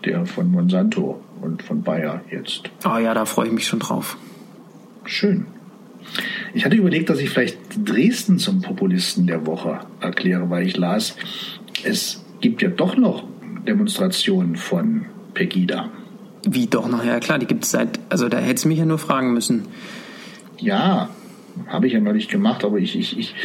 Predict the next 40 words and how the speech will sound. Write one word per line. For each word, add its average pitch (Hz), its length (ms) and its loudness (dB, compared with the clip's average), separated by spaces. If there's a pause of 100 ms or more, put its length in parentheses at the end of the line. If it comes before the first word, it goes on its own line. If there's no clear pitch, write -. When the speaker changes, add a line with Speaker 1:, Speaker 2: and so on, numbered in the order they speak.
(300)
Speaker 1:
vergesse 127 380 0
deine 123 240 2
Antwort 175 340 2
immer. 104 340 2 (720)
Speaker 2:
Ja. 127 240 2
Speaker 1:
Weil - 120 0
ich - 60 -4
bin 107 160 2
ja - 180 -2 (280)
alt 139 380 2
und 113 200 4
ich - 140 0
habe 117 300 0
so 113 180 4
die 113 120 2
stille 127 300 2
Hoffnung, 117 240 2
irgendwann 147 340 2
muss 139 160 -4
doch - 80 0
mal 135 140 0
gut 190 240 2
sein. - 340 -2 (340)
Aber 107 240 0 (240)
die - 220 0
Stadt 113 300 0
schafft - 260 -2
es 139 100 -2
nicht, 156 400 0
diese 131 340 2 (1000)
Demonstration 117 580 4
zum 117 180 2
Einschlafen 120 680 2
zu - 220 -2
bringen. - 340 -2
Und - 200 -4
deswegen, 107 840 0
muss 110 140 4
ich 104 140 0
sagen 98 420 2